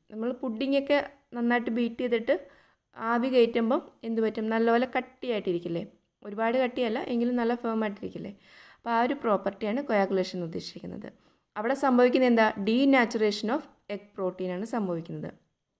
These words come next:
Eggs can be used as thickening agent in many food formulations like custards, cakes, pie fillings, cream puddings,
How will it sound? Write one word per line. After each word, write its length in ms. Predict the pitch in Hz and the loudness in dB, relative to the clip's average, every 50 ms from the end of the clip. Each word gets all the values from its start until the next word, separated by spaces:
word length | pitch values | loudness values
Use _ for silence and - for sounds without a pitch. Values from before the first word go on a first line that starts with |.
| _ _ _ _ _ _ _ _ _ _ _ _ _ _ _ _ _ - - 247 | _ _ _ _ _ _ _ _ _ _ _ _ _ _ _ _ _ -10 -6 -6
Eggs 180 | 277 277 - - - - | -6 -6 -10 -12 -6 -2
can 200 | 311 302 294 285 311 | 0 2 4 4 4
be 60 | 302 254 247 233 | 4 4 4 4
used 220 | 233 226 - 247 247 | 4 2 2 2 2
as 100 | 294 320 - - _ - | 2 0 -2 -8 _ -10
thickening 440 | - 226 233 - 240 247 269 294 294 - - 202 196 | -10 -8 -6 -2 -2 0 0 0 -2 -2 0 2 2
agent 340 | 196 190 - 214 233 269 269 - 220 | 2 2 2 0 0 0 0 -2 -2
in 80 | 226 240 - 226 214 | -2 -2 -2 -2 0
many 220 | 208 214 233 285 320 320 | 2 2 2 2 2 0
food 180 | - 254 247 240 - - - | 0 -2 -4 -4 -4 -8 -4
formulations 720 | 220 202 190 185 202 196 196 202 202 196 - 254 294 381 - - - _ _ _ _ _ - 220 | 0 0 2 2 2 2 2 2 0 0 0 -2 -2 -2 -4 -8 -18 _ _ _ _ _ -8 -6
like 180 | 208 220 233 233 - - | -4 -4 -4 -6 -6 -6
custards, 520 | 196 185 - - - 208 220 262 294 - - - - | -6 -6 -6 -6 -4 -2 0 0 -2 -4 -8 -10 -6
cakes, 380 | 226 202 190 196 208 208 - - - - _ _ _ _ _ _ - | -2 0 0 0 0 -2 -4 -14 -16 -18 _ _ _ _ _ _ -10
pie 180 | 214 208 208 214 208 | -6 -6 -4 -4 -4
fillings, 400 | - 214 196 196 196 240 320 294 - - - _ _ _ _ _ _ - | -4 -4 -2 0 0 0 0 -2 -6 -12 -20 _ _ _ _ _ _ -12
cream 240 | 226 240 240 254 240 233 | -6 -4 -2 -2 0 0
puddings, 380 | 208 185 175 180 233 302 - - | 0 0 0 0 0 0 -2 -4